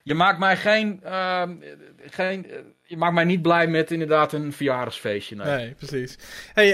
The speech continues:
Speaker 2: en, eh, eh, dat is een beetje het sociale aspect. Eh, je zei net
Speaker 1: Ja.
Speaker 2: al van, "Ik kan me niet superveel meer herinneren per se van de, van de eerste paar jaren." Weet je nog wel een beetje wat voor,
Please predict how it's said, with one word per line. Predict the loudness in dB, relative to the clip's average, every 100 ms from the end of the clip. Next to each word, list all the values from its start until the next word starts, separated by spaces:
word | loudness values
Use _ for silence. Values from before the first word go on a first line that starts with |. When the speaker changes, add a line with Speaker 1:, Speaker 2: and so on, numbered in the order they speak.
| 4
Speaker 2:
en, | 2
eh, | 2 2 2 0
eh, | -4
dat | -4
is | -2
een | 0
beetje | 0
het | -2
sociale | -6 -2 2 2 2
aspect. | -2 -4 -2 -2 -4
Eh, | -8 -6
je | -6
zei | -4 0
net | 2
Speaker 1:
Ja. | 2
Speaker 2:
al |
van, | 0 -4
"Ik | -4
kan | -4
me | -4
niet | -4 -6 -10
superveel | -8 -6 -4 -4 -4 -2 -2
meer | 0 -2 0
herinneren | 0 0 -2 -2 -4
per | -2 -2
se | -2 -4 -4
van | -6 -4
de, | -6
van | -6 -8
de | -6
eerste | -6 -8 -6
paar | -4 0
jaren." | 0 0 0
Weet | -2 -2
je | -4
nog | 0
wel | 0
een | 2
beetje | 0 0
wat | -2 -4
voor, | -6 -8